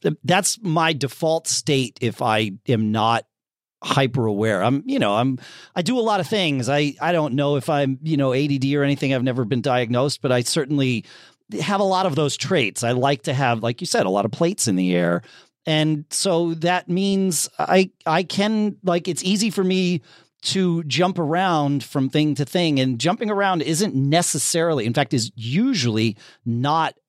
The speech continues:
a good way to be productive. You can feel like you did a lot, but that doesn't necessarily mean you got done what you intended to do. Um, you know, I find, and, and, and then there's the whole conversation about multitasking, which is,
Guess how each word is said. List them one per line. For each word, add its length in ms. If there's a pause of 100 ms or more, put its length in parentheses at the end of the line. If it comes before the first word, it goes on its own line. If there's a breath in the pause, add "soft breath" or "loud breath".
a 80
good 320
way 240
to 80
be 160
productive. 760 (260 loud breath)
You 100
can 160
feel 300
like 240
you 100
did 240
a 80
lot, 380 (120)
but 220
that 300
doesn't 320
necessarily 640
mean 420
you 160
got 340
done 260
what 120
you 280 (120)
intended 800 (380 loud breath)
to 120
do. 580 (420 soft breath)
Um, 480
you 100
know, 80
I 120
find, 580
and, 180
and, 280
and 160
then 320
there's 180
the 80
whole 140
conversation 500
about 160
multitasking, 800
which 200
is, 260